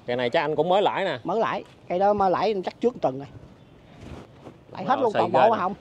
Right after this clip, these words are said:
Speaker 1: Này cũng vậy nè.
Speaker 2: Ừ.
Speaker 1: Nó xì hết nè.
Speaker 2: Xì hết luôn, gai dữ lắm. Còn bên đây là da mai Phú Yên.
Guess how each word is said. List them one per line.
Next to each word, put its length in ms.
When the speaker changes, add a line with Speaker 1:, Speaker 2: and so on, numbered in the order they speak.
Speaker 1:
Này 140
cũng 120
vậy 140
nè. 80
Speaker 2:
Ừ. 80
Speaker 1:
Nó 40
xì 220
hết 200
nè. 120
Speaker 2:
Xì 220
hết 120
luôn, 220
gai 180
dữ 140
lắm. 340
Còn 100
bên 100
đây 100
là 60
da 160
mai 120
Phú 100
Yên. 280